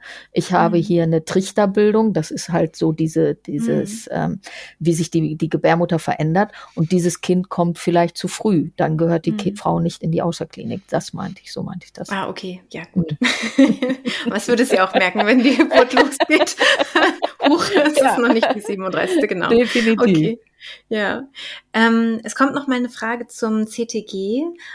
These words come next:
Speaker 2: und
Speaker 1: Mhm.
Speaker 2: zwar, ob es, äh, vielleicht auch irgendwann sinnvoll ist, ein C T G zu schreiben.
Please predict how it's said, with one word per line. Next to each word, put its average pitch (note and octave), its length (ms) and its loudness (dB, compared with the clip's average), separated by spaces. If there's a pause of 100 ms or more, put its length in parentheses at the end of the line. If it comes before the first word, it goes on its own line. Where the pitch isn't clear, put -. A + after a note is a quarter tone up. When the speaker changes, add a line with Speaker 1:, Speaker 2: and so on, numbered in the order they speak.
(120)
Speaker 2:
und A#3 120 0
Speaker 1:
Mhm. G#3+ 80 2
Speaker 2:
zwar, A3 500 -2
ob A3+ 140 -2
es, - 300 -8
äh, - 140 -10
vielleicht A3+ 560 0
auch - 140 -8
irgendwann A3 540 -2
sinnvoll A#3 380 0
ist, - 200 -10
ein F3+ 80 -12
C F3 140 -14
T - 140 -12
G - 180 -18
zu - 120 -14
schreiben. G#3 640 -12